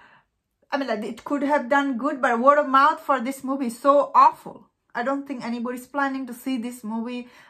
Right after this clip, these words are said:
Then again, as I was saying, some people probably are waiting to see this on Disney Plus, because I did see some comment there saying they will see it on Disney Plus. That is,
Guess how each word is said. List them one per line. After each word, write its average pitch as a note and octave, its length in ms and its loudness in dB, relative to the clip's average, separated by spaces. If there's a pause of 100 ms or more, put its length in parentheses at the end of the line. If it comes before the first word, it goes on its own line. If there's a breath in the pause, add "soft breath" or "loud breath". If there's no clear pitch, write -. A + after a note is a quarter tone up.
Then D#4+ 100 -4
again, D#4 300 -2
as D#4 160 6
I D4 140 6
was C#4+ 100 -4
saying, D4 300 2
some F#4+ 160 4
people E4+ 380 -2 (120)
probably F4 420 4
are C#4+ 320 6
waiting D#4 460 -6
to D4 60 -10
see D#4 240 -10
this C#4+ 200 -6
on A#3+ 220 -4
Disney D4+ 360 -4
Plus, C4+ 300 0
because E4 240 -8
I C#4 200 0
did F4 280 -2
see E4 220 -4
some D4 300 -4
comment F#4 440 2
there D4+ 200 6
saying D4 400 -2
they C#4+ 100 2
will C#4 140 -4
see D#4 220 -8
it D4 120 -8
on B3+ 180 -2
Disney B3 300 -6
Plus. A3+ 300 -6
That D#4 160 -2
is, D4 580 -8